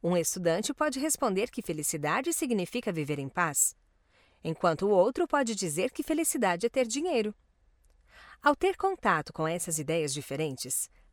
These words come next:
cada um começa a perceber que existem outras concepções de felicidade, e daí nascem outros questionamentos. Esse processo de reflexão é muito importante para se perguntar.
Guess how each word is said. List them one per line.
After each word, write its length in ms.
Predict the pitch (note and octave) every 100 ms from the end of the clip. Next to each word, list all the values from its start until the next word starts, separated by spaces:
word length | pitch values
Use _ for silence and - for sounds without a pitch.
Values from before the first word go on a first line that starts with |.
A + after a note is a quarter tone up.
| -
cada 380 | A3 B3 B3+ C4+
um 80 |
começa 560 | C#4+ C4 G3 F#3 A#3+ -
a 40 |
perceber 520 | - A#3+ - E3+ G3 -
que 120 | G#3+
existem 520 | D#3 F3+ C#4 - C#4
outras 380 | G#3+ C4+ C4+ -
concepções 840 | A3+ - E3+ - - G3+ B3 -
de 140 | F#3+ G3+
felicidade, 960 | - B3 B3+ C4+ E4+ E4+ D#3 A#2 A#2+ - _ _ - - -
e 80 | D#3+
daí 440 | G#3 C4 C#4+ E4 - _ _ _
nascem 400 | F4 F#4 - F#4
outros 340 | D#4+ B3+ C#4+ -
questionamentos. 960 | D4+ - C#4+ E4 A#3+ F3 D3+ - - _ _ _ _ _ - - -
Esse 220 | G4 G#4
processo 680 | F#4 F4+ - B3+ C4+ D4 G#3+
de 80 |
reflexão 720 | F3+ F3+ E3+ D3+ - F#3+ C#3+ C3+ _ _ -
é 100 | B3
muito 520 | A#3 A#3 C#4 F4 E4
importante 600 | D#4+ D#4 - A#3 B3 C4+
para 180 | B3+ A#3+
se 140 | -
perguntar. 680 | A3+ A#3 A3+ C4+ F#3 B2+